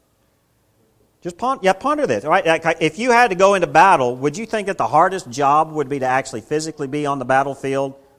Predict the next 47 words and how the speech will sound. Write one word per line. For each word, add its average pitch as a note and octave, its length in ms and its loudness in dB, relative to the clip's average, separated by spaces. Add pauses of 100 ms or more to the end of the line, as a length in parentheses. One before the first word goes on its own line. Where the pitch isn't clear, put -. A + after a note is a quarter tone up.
fighting C#3 360 2
off C3+ 220 2
the C3 120 -6
enemy? C3+ 320 -8 (160)
I D#3+ 120 2
think G#3+ 240 -4
so. B2 200 0
I D#3 100 2
think F#3 200 -6
Joshua G3 340 0
had C3+ 100 -2
a - 20 -18
pretty C#3 220 -4
hard B2+ 180 -2
job. F#3 440 -4 (880)
I F#3 140 2
think G3+ 140 -4
a A#2 40 -8
very A3+ 220 2
hard B2+ 260 2
job, F2+ 300 -10 (760)
right? A#2+ 280 -6 (920)
Now, F#3+ 60 2
I'm A#3 80 4
not A#3+ 180 2
belittling F3+ 520 2
Moses C4 480 2
here, C#3+ 180 -2
'cause D3+ 220 -4
Moses A3+ 400 2
had D#3+ 280 -2
just F#3+ 280 -2
as D3 100 -10
much F#3+ 280 0
of D#3 160 -6
a, C3+ 260 2
an C#3 140 -2
important D3 440 -2
role A3 240 4
here. C#3 260 -6
He E3+ 220 -10
goes A#3 240 2
up G#3+ 240 0
on G3+ 200 -4
the F#3+ 80 -8
hill F#3+ 400 -4
to D3+ 300 -8